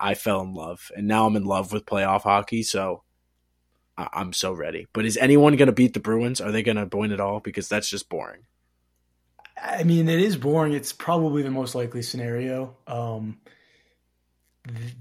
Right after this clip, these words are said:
Speaker 2: there are, I mean, you're right. Anything could happen in these games. Literally, I think if you pick more than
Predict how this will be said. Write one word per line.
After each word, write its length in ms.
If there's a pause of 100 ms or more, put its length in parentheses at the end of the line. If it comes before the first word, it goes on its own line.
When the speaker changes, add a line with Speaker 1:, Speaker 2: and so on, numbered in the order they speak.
(100)
Speaker 2:
there 260
are, 340
I 60
mean, 180
you're 120
right. 180
Anything 320
could 100
happen 280
in 60
these 160
games. 280
Literally, 400
I 60
think 260
if 120
you 120
pick 440
more 340
than 360